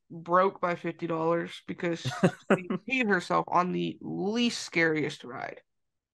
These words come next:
Speaker 2: Jeez.
Speaker 1: Um, so I was a little upset. And, um, anyways, Pandemonium, dude, scare that, I don't know why I don't like those kind of rides.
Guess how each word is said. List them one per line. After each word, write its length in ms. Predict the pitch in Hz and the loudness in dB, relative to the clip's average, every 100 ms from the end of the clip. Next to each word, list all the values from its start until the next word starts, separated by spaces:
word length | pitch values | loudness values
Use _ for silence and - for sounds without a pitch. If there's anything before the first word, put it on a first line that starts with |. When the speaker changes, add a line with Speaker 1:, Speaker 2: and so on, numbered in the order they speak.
| - | -20
Speaker 2:
Jeez. 480 | - 92 87 85 85 | -14 -10 -8 -8 -2
Speaker 1:
Um, 280 | 175 135 - - _ _ _ _ - | -2 -2 -10 -18 _ _ _ _ -4
so 120 | 233 | 2
I 40 | |
was 80 | 262 | 4
a 60 | 208 | 6
little 340 | 202 170 151 | 6 4 2
upset. 460 | 131 - 170 - - _ _ _ _ | -4 -10 -10 -10 -12 _ _ _ _
And, 480 | 180 180 170 165 165 - | -2 0 0 0 -2 -4
um, 500 | 160 160 156 160 165 _ _ _ _ _ _ _ _ | -4 -2 -6 -8 -12 _ _ _ _ _ _ _ _
anyways, 920 | 240 240 214 170 170 165 160 165 - _ _ _ _ _ _ _ _ _ _ | 4 4 4 6 6 6 2 -4 -12 _ _ _ _ _ _ _ _ _ _
Pandemonium, 840 | 185 190 180 196 220 226 226 226 214 _ _ _ _ - | 0 2 4 4 4 2 0 -2 -10 _ _ _ _ 0
dude, 420 | 185 180 170 165 - _ - | 4 4 4 0 -10 _ -20
scare 520 | - - 185 185 180 | -18 -4 0 0 -2
that, 260 | 170 175 - - _ _ _ | -4 -4 -4 -14 _ _ _
I 100 | 175 | 2
don't 100 | 190 | 4
know 100 | 185 | 4
why 220 | 180 180 170 | 6 6 6
I 40 | |
don't 140 | 175 | 4
like 180 | 170 170 | 2 0
those 140 | 165 165 | -2 -4
kind 180 | 165 160 | -2 0
of 60 | |
rides. 260 | 165 160 | 0 0